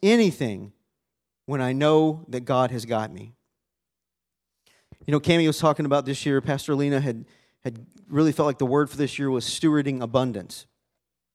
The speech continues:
And I truly believe that this is still a, a piece of taking it back. It's like in order to take it back, there are steps you have to do, and I believe stewarding abundance is a part of that.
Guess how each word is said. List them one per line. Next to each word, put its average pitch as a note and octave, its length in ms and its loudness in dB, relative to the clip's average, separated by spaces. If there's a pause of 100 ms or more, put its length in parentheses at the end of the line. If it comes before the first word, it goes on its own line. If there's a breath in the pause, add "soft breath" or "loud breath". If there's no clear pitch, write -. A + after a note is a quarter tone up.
And D3 120 0
I D3 80 2
truly G#3+ 340 -2
believe D3 440 0 (440 soft breath)
that C3+ 220 -2
this F3 180 2
is D3+ 140 -2
still D#3 420 2
a, A#2 340 -2 (140)
a B2 100 -2
piece A3+ 480 -2
of C#3 300 0
taking D3+ 420 -2
it B2 220 -2
back. G#2 380 -6 (420)
It's C3+ 120 -2
like D3+ 120 2
in D#3 80 0
order F#3 160 4
to E3 80 -2
take F3 260 -2
it D3 160 -2
back, F3 440 2 (260 soft breath)
there C3+ 80 0
are C#3+ 60 2
steps F3+ 400 0
you D#3 80 2
have D3 100 0
to C#3+ 80 -14
do, D3+ 100 2
and D3+ 100 4
I D3+ 40 4
believe E3+ 200 2
stewarding A3 420 0
abundance F3+ 440 2
is E3+ 200 2
a D#3 40 -4
part F#3+ 280 4
of B2+ 60 -2
that. G2 220 -6